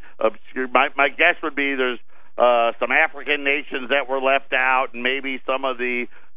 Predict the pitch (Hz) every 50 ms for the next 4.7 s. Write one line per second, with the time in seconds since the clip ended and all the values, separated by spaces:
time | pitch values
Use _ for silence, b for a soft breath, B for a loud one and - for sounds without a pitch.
0 | - - 147 143 131 - - 143 135 131 127 131 139 139 139 139 127 - 143 131
1 | 123 123 117 - - 135 135 135 135 131 123 - 143 139 127 131 131 131 127 127
2 | 127 131 131 127 - 135 123 107 - 135 131 117 - 127 131 131 131 113 110 113
3 | 107 - 131 127 131 135 135 135 123 - - 135 139 135 131 131 131 135 123 127
4 | 139 139 127 - 135 131 107 - 123 131 123 - 127 131